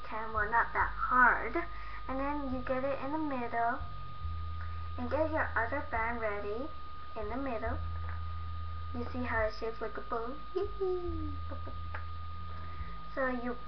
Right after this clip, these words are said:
pull it out a little bit, like over here, both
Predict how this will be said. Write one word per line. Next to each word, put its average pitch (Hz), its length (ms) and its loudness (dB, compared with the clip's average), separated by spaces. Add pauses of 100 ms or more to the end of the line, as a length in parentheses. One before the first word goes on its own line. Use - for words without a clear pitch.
(440)
pull 302 260 4
it 349 200 6
out 247 320 6
a 233 80 2
little 214 400 2
bit, 226 300 2 (160)
like 208 180 -2 (340)
over 214 240 0
here, 214 200 -4
both 214 160 -2